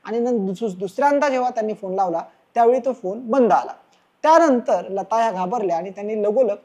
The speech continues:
आपला मुलगा आकाशला या संदर्भात माहिती दिली. त्यानं देखील वडिलांना फोन लावण्याचा प्रयत्न केला, पण फोन काही लागला नाही. त्यामुळं त्यानं आपल्या काही मित्रांसोबत वडिलांचा शोध घेण्यास सुरुवात केली,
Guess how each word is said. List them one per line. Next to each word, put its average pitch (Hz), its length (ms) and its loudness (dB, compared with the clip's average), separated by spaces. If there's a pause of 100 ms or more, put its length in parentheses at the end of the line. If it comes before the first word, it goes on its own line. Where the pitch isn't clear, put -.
(160)
आपला 208 240 -4
मुलगा 196 260 -2
आकाशला 202 480 -4
या 185 80 -4
संदर्भात 175 440 -8
माहिती 190 240 -4
दिली. 135 200 -12 (440)
त्यानं 320 200 2
देखील 320 200 0
वडिलांना 285 420 0
फोन 262 160 -4
लावण्याचा 254 380 -2
प्रयत्न 233 360 -6
केला, 208 240 -6 (280)
पण 277 120 -4
फोन 247 300 2
काही 196 240 -8
लागला 196 280 0
नाही. 139 140 -10 (380)
त्यामुळं 233 300 2 (380)
त्यानं 202 280 -2
आपल्या 202 320 -8
काही 220 160 -4
मित्रांसोबत 202 760 -2
वडिलांचा 190 540 -4
शोध 262 300 -2
घेण्यास 190 340 -6
सुरुवात 247 200 4
केली, 135 240 -12